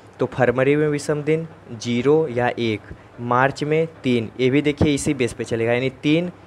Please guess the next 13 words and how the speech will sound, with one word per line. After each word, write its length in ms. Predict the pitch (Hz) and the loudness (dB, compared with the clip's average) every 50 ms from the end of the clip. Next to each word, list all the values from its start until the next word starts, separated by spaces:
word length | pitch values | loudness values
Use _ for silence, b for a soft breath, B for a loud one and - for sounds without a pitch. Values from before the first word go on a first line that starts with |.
| B B - | B B -12
ये 200 | 123 120 131 139 | -4 2 4 4
बस 240 | 143 139 127 123 120 113 | 4 4 2 0 0 -4
ज़ीरो 300 | 117 123 123 123 120 107 | -4 -2 0 2 2 0
एक, 140 | 101 98 - - B B B B - | 0 -2 -8 -14 B B B B -2
फिर 140 | - 143 139 | -2 -2 -2
तीन 400 | 139 - 156 156 160 165 165 147 123 120 107 | 0 0 0 0 0 0 -2 -6 -10 -4 0
दो, 240 | 135 123 120 110 101 - - - | 2 2 2 2 0 -4 -8 -4
तीन 320 | - 139 139 151 156 165 147 | -2 0 0 0 0 0 -2
दो, 400 | 127 113 127 123 117 107 101 101 - - - - | -2 0 0 2 2 0 -2 -4 -8 -14 -6 -2
तीन, 360 | 139 143 151 165 175 180 175 - - - | 0 0 2 0 -2 -4 -6 -10 -6 -2
तीन, 220 | 135 127 123 117 | 0 0 0 0
ये 140 | 113 123 127 | 0 0 0
देखिए 380 | 123 131 127 - - 151 160 | 2 0 -2 2 2 0 0